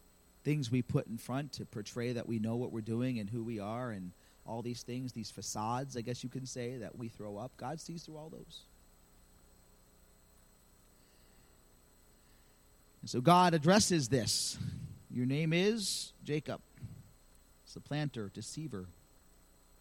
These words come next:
And he said, "Thy name shall be no more called Jacob." This is verse twenty-eight. "But Israel, for as a prince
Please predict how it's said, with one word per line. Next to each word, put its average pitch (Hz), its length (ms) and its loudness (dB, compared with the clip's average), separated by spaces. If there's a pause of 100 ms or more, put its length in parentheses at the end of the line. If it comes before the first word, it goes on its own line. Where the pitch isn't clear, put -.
(640)
And 113 100 2
he 123 40 6
said, 127 260 2
"Thy 131 140 4
name 139 240 6
shall 147 220 4
be 135 100 6
no 139 220 6
more 139 180 4
called 131 360 2
Jacob." 113 380 -2
This 110 140 -4
is 107 100 -4
verse 113 200 -2
twenty-eight. 113 560 4 (400)
"But 120 200 2
Israel, 101 600 2 (1300)
for 120 140 2
as 117 140 6
a 117 80 4
prince - 720 6